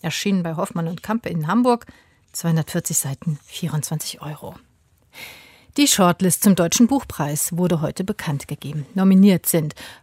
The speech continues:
Boff Pierks Roman Serpentinen, Thomas Hettjes Herzfaden, Dorothee Elmigers Aus der Zuckerfabrik, Dennis Odes Roman Streulicht, Anne Webers Annette, ein Heldinnen-Epos und Christine Wunnekes Roman Die Dame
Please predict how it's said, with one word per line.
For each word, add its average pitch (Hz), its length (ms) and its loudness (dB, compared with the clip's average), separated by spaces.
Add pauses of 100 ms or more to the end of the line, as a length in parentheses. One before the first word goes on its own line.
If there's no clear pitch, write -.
Boff 214 360 2
Pierks 170 560 0
Roman 165 400 4
Serpentinen, 156 920 0 (140)
Thomas 160 340 0
Hettjes - 340 -4
Herzfaden, 156 760 -2 (440)
Dorothee 196 480 2
Elmigers 220 640 4 (100)
Aus 180 220 0
der 156 180 -4
Zuckerfabrik, - 840 -4 (240)
Dennis 165 320 2
Odes 180 340 0
Roman 160 320 -2
Streulicht, 202 800 0 (400)
Anne 180 300 4
Webers 175 500 2
Annette, 170 540 2
ein 160 180 -2
Heldinnen-Epos 185 1120 2
und 220 380 0
Christine 214 640 2
Wunnekes 185 420 0
Roman 170 380 2 (420)
Die 165 80 -2
Dame 160 400 2